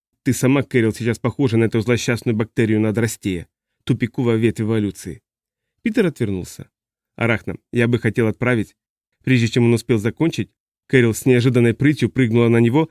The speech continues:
навалилась всем телом. Эллендер оказался плотно прижатым к стене.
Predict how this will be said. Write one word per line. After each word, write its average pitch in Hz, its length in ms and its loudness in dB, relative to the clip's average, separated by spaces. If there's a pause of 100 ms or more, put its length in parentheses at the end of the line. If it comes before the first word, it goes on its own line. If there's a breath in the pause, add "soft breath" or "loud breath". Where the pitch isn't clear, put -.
(160 soft breath)
навалилась 131 460 2
всем 113 200 0
телом. 95 380 -6 (420)
Эллендер 120 360 2
оказался 120 500 0
плотно 131 320 0
прижатым 107 400 -2
к - 60 -8
стене. 98 400 -4